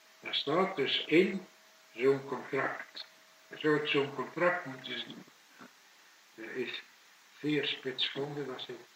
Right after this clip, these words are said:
zeer goed in elkaar. Je kunt er immens aan verdienen. Je kunt er ook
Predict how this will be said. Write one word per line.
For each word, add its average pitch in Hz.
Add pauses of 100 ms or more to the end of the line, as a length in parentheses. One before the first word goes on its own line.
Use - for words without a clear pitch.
(200)
zeer 143
goed 135
in 120
elkaar. 135 (1120)
Je 123
kunt -
er -
immens 123
aan -
verdienen. - (460)
Je - (120)
kunt 107
er 110
ook 110